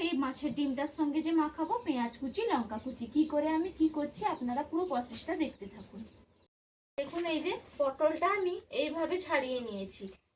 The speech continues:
এরপর আমি এই যে এরকমভাবে একটু কেটে দিয়েছি, দিয়ে আমি একটা চামচ নিয়েছি, এই চামচের ভেতরে যে, উম, বিচি আছে এটা আমি কুড়িয়ে এরকম বের করে নিব। এরকম ঘুরিয়ে ঘুরিয়ে এই যে কুড়-, কুড়িয়ে আমি বের করে নিব। এরকমভাবে আমি সবগুলো পটল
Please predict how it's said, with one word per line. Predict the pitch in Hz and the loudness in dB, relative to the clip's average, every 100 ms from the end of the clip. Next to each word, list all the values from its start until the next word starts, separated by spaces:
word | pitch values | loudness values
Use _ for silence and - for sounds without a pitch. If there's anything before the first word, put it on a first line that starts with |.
| - | -4
এরপর | 240 294 320 320 | -2 0 0 2
আমি | 339 - - _ _ _ | 0 -2 -8 _ _ _
এই | 285 294 | -8 -2
যে | 330 | 0
এরকমভাবে | 302 311 311 320 330 339 | 0 0 -2 0 0 -2
একটু | - 359 330 | -2 -4 -2
কেটে | 320 349 330 | -2 -2 0
দিয়েছি, | 339 370 381 440 - _ _ 214 | 0 0 0 -6 -6 _ _ -4
দিয়ে | 311 339 | 0 0
আমি | 330 330 | 0 -2
একটা | 349 370 | -2 -4
চামচ | 294 269 294 285 277 | -2 0 2 0 -2
নিয়েছি, | 233 202 233 | -4 -4 -6
এই | 262 269 | -6 -4
চামচের | 247 269 285 - 277 | -4 -4 -2 -2 0
ভেতরে | 277 294 294 339 | 0 2 2 2
যে, | 370 381 - _ _ 240 | -2 -4 -8 _ _ -12
উম, | 254 220 202 | -8 -6 -6
বিচি | 262 254 320 320 | -8 -4 2 2
আছে | 339 392 | 2 -2
এটা | 370 370 | 2 2
আমি | 349 494 - _ - | 4 0 -4 _ -12
কুড়িয়ে | 277 285 320 285 | -8 -6 -2 2
এরকম | 269 285 285 | 2 0 -2
বের | 233 202 196 | -2 -2 -2
করে | 190 196 | -2 -2
নিব। | 190 214 | -6 -8
এরকম | 220 269 - | -8 -8 -6
ঘুরিয়ে | 262 254 262 | -2 0 2
ঘুরিয়ে | 359 440 359 381 - _ 220 | 2 2 0 -4 -16 _ -8
এই | |
যে | 254 262 | -6 -6
কুড়-, | 262 196 - | -8 -10 -14
কুড়িয়ে | 254 220 285 | -10 -4 -2
আমি | 349 370 | -2 -2
বের | 240 196 190 | -2 -2 -4
করে | 180 190 | -4 -6
নিব। | 196 190 | -4 -4
এরকমভাবে | 254 269 339 339 359 415 | -2 0 0 2 2 2
আমি | 370 330 | 0 0
সবগুলো | 311 277 269 285 311 | -2 -4 -4 -6 -2
পটল | 285 349 | -2 0